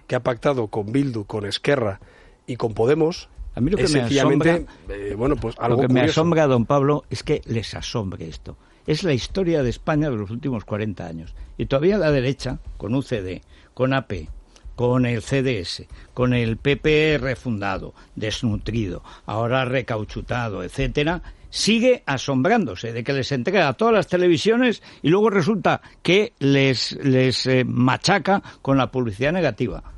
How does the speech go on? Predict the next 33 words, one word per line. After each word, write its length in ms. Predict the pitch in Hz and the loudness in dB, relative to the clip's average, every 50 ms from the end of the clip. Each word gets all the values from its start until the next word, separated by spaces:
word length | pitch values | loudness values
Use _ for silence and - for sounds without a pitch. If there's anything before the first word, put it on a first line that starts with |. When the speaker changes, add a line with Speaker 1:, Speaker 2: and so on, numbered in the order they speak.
| - - - - - - - _ _ - - - | -18 -18 -18 -18 -18 -20 -20 _ _ -20 -12 -4
Speaker 2:
Bueno, 300 | - 151 180 226 302 - _ - - - - - _ _ - - - - _ - | -2 0 0 0 -2 -6 _ -18 -20 -20 -20 -20 _ _ -20 -20 -20 -14 _ -2
algo 380 | 139 131 143 147 147 165 165 | 0 2 2 4 4 2 2
tendrán 400 | - 151 127 107 123 131 117 95 | 2 2 0 2 2 0 0 0
que 80 | - 101 | -2 -4
hacer 180 | 87 104 113 | -2 -2 -2
ustedes, 640 | 104 98 92 - - 175 170 139 104 87 - - - - - | -2 -4 -4 0 2 2 2 2 0 -4 -6 -10 -16 -12 -6
o 80 | 90 | -4
algo 200 | 98 104 110 123 | -4 -2 0 0
habrán 280 | 139 123 127 123 117 117 | 0 0 2 0 0 0
hecho 280 | 120 120 113 - 127 110 | 0 -4 -4 -4 -6 -6
ustedes 440 | 104 - - 131 123 143 175 160 - - - - - | -4 -2 0 0 2 2 0 -2 -4 -10 -10 -4 -2
para 160 | 117 113 110 | 0 0 0
llegar 180 | 107 110 127 147 | 2 2 2 2
a 60 | 147 | 0
esta 180 | - - 110 | 0 -2 -6
situación. 560 | 92 - 113 90 - 92 87 - 175 190 - - - - - - - - | -6 -6 -6 -6 -6 -6 0 2 2 2 2 0 -6 -16 -20 -10 -4 0
Ahora, 200 | - 170 180 139 | 2 2 4 4
aún 200 | 127 131 127 117 | 4 4 4 4
así, 320 | 107 - 160 151 135 - - - - - - - - _ _ - - - - | 2 2 2 2 2 0 -4 -18 -20 -20 -20 -20 -20 _ _ -20 -20 -12 -4
yo 180 | 131 139 208 240 | 0 0 2 2
no 120 | 240 220 165 | 2 2 0
recuerdo, 560 | 131 139 113 - 185 196 185 214 240 277 - - - - - | 0 0 2 2 4 4 4 4 2 0 -2 -8 -18 -10 -2
mira 240 | - 127 143 190 196 | 2 2 4 4 2
que 80 | - 151 | 0 -2
ha 20 | |
hecho 180 | 117 - 151 131 | -2 0 -2 0
fechorías 600 | - 131 104 - 107 95 110 131 131 101 - - | 0 -2 -4 -4 -6 -2 0 0 0 -2 -2 -6
el 80 | 104 90 | -8 -8
pesoe 460 | - 95 98 - - 143 147 - - | -8 -8 -6 -2 0 2 2 2 0
en 140 | - 123 98 | -4 -8 -4
todas 240 | - 123 120 110 95 | -4 -2 -2 -4 -4
sus 340 | - 101 87 - - - - | -6 -10 -10 -10 -12 -14 -10
glaciaciones, 800 | - 98 101 95 - - 87 - - 143 135 113 - - - | -6 -4 -4 -4 -4 -6 -12 -8 -4 -2 -2 -2 -2 -6 -12